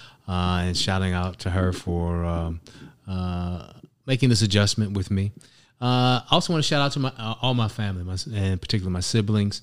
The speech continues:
We had a rough year this year, you know, a lot of loss in our family, and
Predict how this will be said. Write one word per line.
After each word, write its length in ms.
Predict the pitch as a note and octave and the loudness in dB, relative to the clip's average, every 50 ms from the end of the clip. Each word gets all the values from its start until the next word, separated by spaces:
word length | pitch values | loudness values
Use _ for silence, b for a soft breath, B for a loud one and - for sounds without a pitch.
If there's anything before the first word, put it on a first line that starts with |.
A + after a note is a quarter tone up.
| _ - | _ -4
We 80 | D#3+ | -2
had 120 | C#3 B2 F#2 | 0 0 -2
a 40 | |
rough 320 | D#2 F2 G2 G#2 - - - | -2 -2 -2 -2 -2 -2 -2
year 320 | F#2+ G2+ G2+ F2+ D#2+ D#2+ - _ _ | 0 2 2 0 -2 -6 -10 _ _
this 240 | G#2 F#2 F2 - - F2+ | -12 -12 -10 -10 -8 -10
year, 140 | E2 D#2 D#2 | -10 -10 -10
you 160 | E2 F2 F2 | -12 -12 -12
know, 380 | F2 F2 E2+ E2+ E2+ E2+ E2+ E2 | -10 -10 -10 -12 -12 -14 -16 -14
a 60 | F2 F#2 | -10 -6
lot 220 | F#2+ G2+ A2 G#2 | -4 -2 -2 -2
of 80 | F#2 F2+ | -2 -2
loss 400 | F2+ F2+ F2+ F2+ F2+ - - - | -2 -2 -4 -4 -4 -6 -8 -8
in 80 | F2+ | -8
our 120 | F2 E2+ E2 | -8 -8 -8
family, 440 | - - F2 E2+ E2+ E2+ E2+ E2 E2 | -8 -10 -8 -8 -8 -8 -8 -10 -10
and 200 | E2 D#2+ D#2+ | -10 -12 -14